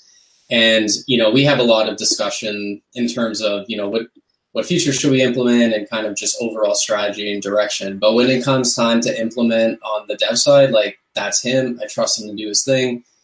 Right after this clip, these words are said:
With the marketing stuff, he doesn't, you know, he trusts me to do my thing. I don't need to, you know, get a second opinion or whatever. And we've always had that trust from day one. And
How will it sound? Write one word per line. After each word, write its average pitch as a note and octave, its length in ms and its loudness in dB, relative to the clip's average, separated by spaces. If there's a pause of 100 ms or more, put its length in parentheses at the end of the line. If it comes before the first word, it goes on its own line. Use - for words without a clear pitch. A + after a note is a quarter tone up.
(280)
With A#2+ 200 0
the D3 80 -2
marketing B2+ 460 2
stuff, B2+ 440 2 (420)
he A#2+ 140 -4
doesn't, A2 540 -4 (300)
you A#2 180 -6
know, G2+ 100 -6
he A#2+ 160 -2
trusts B2+ 300 0
me B2 160 0
to A2 100 -4
do A2+ 140 -2
my C#3 180 4
thing. B2+ 500 0
I - 80 -4
don't A2+ 140 2
need A2+ 200 -4
to, A2 380 0 (440)
you A#2+ 100 -4
know, G#2 200 -4
get A2+ 260 0
a G#2 260 0
second A#2 400 0
opinion A2 440 -6
or G#2+ 60 -6
whatever. G#2+ 460 -2
And G#2+ 100 -6
we've A2 140 -6
always B2+ 340 2
had G#2+ 340 -2 (380)
that A2 200 0
trust - 360 -2
from G#2 140 -8
day G2+ 220 -6
one. A2 420 -6 (480)
And A2+ 540 2